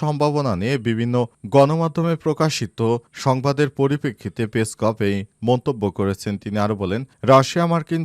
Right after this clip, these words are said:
যুক্তরাষ্ট্রকে ইসরায়েলি হামলায় যোগদান না করার জন্য আহ্বান জানিয়েছে। দেশটি সতর্ক করে বলেছে, যুদ্ধে যুক্তরাষ্ট্রের অংশগ্রহণ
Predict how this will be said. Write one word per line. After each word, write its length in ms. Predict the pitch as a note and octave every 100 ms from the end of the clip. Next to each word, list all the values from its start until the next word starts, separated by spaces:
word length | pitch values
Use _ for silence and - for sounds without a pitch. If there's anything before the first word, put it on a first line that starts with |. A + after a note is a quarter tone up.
| C#3
যুক্তরাষ্ট্রকে 800 | C3+ D#3 C#3+ C3 - B2 - A2 B2+
ইসরায়েলি 420 | G#2+ - A#2 A#2 A#2+ _
হামলায় 340 | B2 C3 C#3+ C#3 -
যোগদান 380 | C#3 C3 D#3 D3+ C3+
না 80 | B2 C3
করার 220 | D#3 D#3 D3+
জন্য 160 | G#2+ G2 B2+
আহ্বান 320 | A#2 A2 G2+ G2
জানিয়েছে। 420 | G#2 G2+ G2+ - G#2 F#2+
দেশটি 240 | G#2 - A#2 -
সতর্ক 360 | B2 D3+ D3 D#3 D3
করে 140 | D3 B2
বলেছে, 340 | G#2 G2+ - C3 A#2
যুদ্ধে 280 | A2 G#2 C3 B2 - -
যুক্তরাষ্ট্রের 600 | A#2 C3 E3 E3 - E3 D#3+
অংশগ্রহণ 460 | D#3 F3 D#3+ D#3+